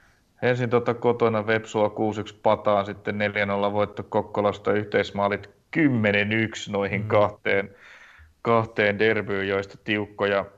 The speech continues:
Speaker 1: ympäripyöreitä matseja odotettiin, mutta sitä ne ei, ei sitten kuitenkaan, kuitenkaan ollut. Et mehän tota vähän ennakoitiinkin, ennakoitiinkin tota matsia siten, että,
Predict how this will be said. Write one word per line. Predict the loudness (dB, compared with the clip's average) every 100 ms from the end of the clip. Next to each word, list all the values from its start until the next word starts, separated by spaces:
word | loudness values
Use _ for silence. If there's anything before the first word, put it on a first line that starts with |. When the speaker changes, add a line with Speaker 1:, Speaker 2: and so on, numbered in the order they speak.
| _ _ -14
Speaker 1:
ympäripyöreitä | -6 -4 -4 -6 -16 _ -4 0 2 0 -2
matseja | -4 -4 -4 -4 0
odotettiin, | 2 0 0 -4 -2 -2
mutta | -2 -4 -4
sitä | -2 -2
ne | 0 -2
ei, | -4 -8 _
ei | -6
sitten | -6 -8 -10
kuitenkaan, | -6 -4 -4 -2 -2 -4 _ _ _ _ _ _ _ _
kuitenkaan | -2 0 0 2 4 6
ollut. | 4 2 -2 -8 -10 _ _
Et | -6 -6 -12 -20 _ -12
mehän | -2 0 2
tota | 0 2 2 2 -2 -18 _ _ _ -4
vähän | 0 0
ennakoitiinkin, | 0 -2 -2 -2 -2 -4 -4 -4 -6 -10 -18 _ _ _ _ _ _ -6
ennakoitiinkin | -2 0 2 2 2 0
tota | 0 0 0
matsia | -2 -6 0 2 2 -2
siten, | -8 -8 -2 0 0
että, | -4 -2